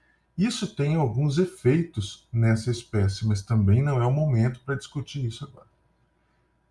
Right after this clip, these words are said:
Muito bem, então, primeiro ponto: essa espécie terá uma carga elétrica positiva para cada elétron que foi perdido, não importa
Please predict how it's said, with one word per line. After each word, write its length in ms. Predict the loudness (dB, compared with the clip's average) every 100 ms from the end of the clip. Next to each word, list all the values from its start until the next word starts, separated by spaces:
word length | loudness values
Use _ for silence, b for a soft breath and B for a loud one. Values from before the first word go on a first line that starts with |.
| _ _ _
Muito 240 | 2 2 4
bem, 260 | 2 2 0
então, 540 | -2 2 2 2 -2 -12 _ _ _ _ _
primeiro 540 | 2 4 6 4 2
ponto: 480 | 0 4 4 2 -4 -16 _ _ _ _ _ _
essa 260 | -2 0 -2
espécie 680 | -4 -2 2 2 2 -4 -4
terá 440 | 0 2 2 2
uma 240 | 2 2 0
carga 360 | -2 -2 0
elétrica 420 | 2 2 0 -4
positiva 880 | -2 0 0 -2 -4 0 0 2 0 -2 _
para 260 | -4 -4
cada 480 | -4 0 2 4 2
elétron 460 | 2 2 2 0 -8
que 160 | -8
foi 220 | -8 -4 -4
perdido, 680 | -2 -2 -2 0 0 0
não 360 | -2 0 0 0
importa 600 | -2 -2 -2 -2 -4